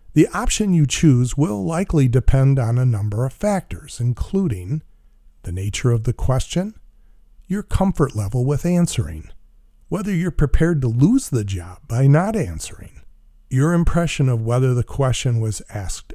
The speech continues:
innocently or asked despite it being illegal, and whether you believe the question is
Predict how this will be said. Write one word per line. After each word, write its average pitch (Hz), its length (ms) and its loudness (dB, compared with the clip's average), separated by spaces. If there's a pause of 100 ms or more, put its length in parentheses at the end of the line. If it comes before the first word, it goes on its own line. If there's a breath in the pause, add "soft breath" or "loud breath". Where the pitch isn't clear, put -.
innocently 190 760 0 (140)
or 165 400 -2
asked - 480 -4 (160)
despite 123 680 -2
it 127 160 -4
being 127 260 4
illegal, 123 640 0 (600)
and 160 160 4
whether 220 200 0
you 190 160 2
believe 156 360 4
the 151 100 0
question 131 540 2
is 127 180 2